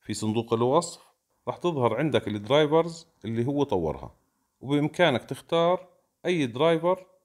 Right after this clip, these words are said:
وتنزله عندك على الهب. وأنا اخترت الفيرتشوال ديفايس من عند هذا المطور. طبعًا بعد ما تنزل الدرايفر فقط عليك تعمل سكان زي كأنك ناوي تضيف جهاز، ومباشرة راح ينزل عندك ال في إدج في الغرفة اللي فيها الهب،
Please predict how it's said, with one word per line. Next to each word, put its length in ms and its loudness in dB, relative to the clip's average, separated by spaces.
وتنزله 480 -2
عندك 280 0
على 120 0
الهب. 300 -6
وأنا 260 2
اخترت 400 -4
الفيرتشوال 560 0
ديفايس 600 0
من 120 -4
عند 160 0
هذا 180 6
المطور. 580 -4
طبعًا 260 0
بعد 200 2
ما 60 2
تنزل 460 0
الدرايفر 600 2
فقط 300 -2
عليك 260 0
تعمل 300 -2
سكان 500 -2
زي 160 -4
كأنك 360 0
ناوي 220 2
تضيف 220 -4
جهاز، 680 0
ومباشرة 640 2
راح 180 -6
ينزل 320 -2
عندك 360 -2
ال 160 -6
في 300 -2
إدج 240 -6
في 60 -8
الغرفة 340 0
اللي 140 0
فيها 220 -2
الهب، 260 -4